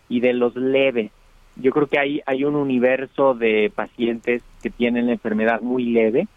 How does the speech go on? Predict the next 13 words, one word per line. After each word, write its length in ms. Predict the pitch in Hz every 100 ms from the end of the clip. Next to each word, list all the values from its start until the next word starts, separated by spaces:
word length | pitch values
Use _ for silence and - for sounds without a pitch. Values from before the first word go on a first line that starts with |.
| - - - - - - -
y 180 | 123 110
que 720 | 120 110 110 107 107 107 101 -
ni 180 | 110 117
siquiera 380 | - - 131 131
se 100 | 127
diagnostican, 720 | 107 101 107 - 127 113 131
ni 100 | 120
siquiera 440 | 101 - 123 120 120
lo 180 | 110 98
perciben, 600 | 107 98 120 113 117 107
ni 100 | 101
nada, 320 | 107 110 95
¿no? 200 | 107